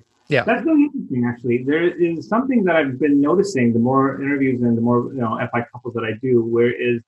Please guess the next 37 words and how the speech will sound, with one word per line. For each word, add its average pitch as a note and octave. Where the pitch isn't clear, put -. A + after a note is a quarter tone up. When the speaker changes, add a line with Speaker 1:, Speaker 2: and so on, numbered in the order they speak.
Speaker 2:
there's C3+
one E3
person F3+
that C3+
grew D3+
up C#3
in B2+
relative C3+
poverty A#2
or A#2
had, A#2+
you C3
know, A2
some C#3+
experience C3
with A2+
poverty A2+
and A2+
another C3
person A#2
who G2+
didn't. G#2+
And, B2+
um, C3+
and C#3+
there D3
is D3+
this C#3+
weird F#3
interplay D3
of, B2
like, A#2+
when C#3
you C3+
put F#3
the B2
two C#3+